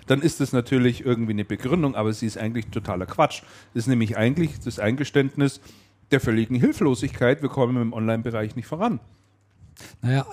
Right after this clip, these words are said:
Speaker 2: diese achtzig Prozent, von denen er spricht, ich glaube, damit meint er jetzt gar nicht in erster Linie diese M S H-Umsatz, sondern im Umsatz im Einzelhandel
Speaker 1: I-, insgesamt
Speaker 2: insgesamt.
Speaker 1: achtzig Prozent,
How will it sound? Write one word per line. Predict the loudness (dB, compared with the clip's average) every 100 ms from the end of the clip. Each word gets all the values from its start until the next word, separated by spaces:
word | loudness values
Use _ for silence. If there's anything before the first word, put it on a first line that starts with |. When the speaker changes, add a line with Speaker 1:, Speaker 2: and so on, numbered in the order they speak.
| -2
Speaker 2:
diese | 2 2
achtzig | 2 0 0
Prozent, | 0 2 2 2
von | 2
denen | 2 2
er | 0
spricht, | 2 0 0 -8
ich | -10 0
glaube, | 2 4
damit | 4 2 2
meint | 0 2
er |
jetzt | 0 0
gar | 0
nicht | 0 0
in | -2
erster | 0 -2 0
Linie | 0 2 2
diese | 0 -2
M | -2 -2
S | 0 0
H-Umsatz, | 0 2 0 0 0
sondern | 2 2
im | 0 -2
Umsatz | 0 2 0 0 -2
im | -2
Einzelhandel | 0 0 0 0 0 2
Speaker 1:
I-, |
insgesamt | 2 2 2 4 4 2
Speaker 2:
insgesamt. | 0
Speaker 1:
achtzig | -6 -6 -6
Prozent, | -4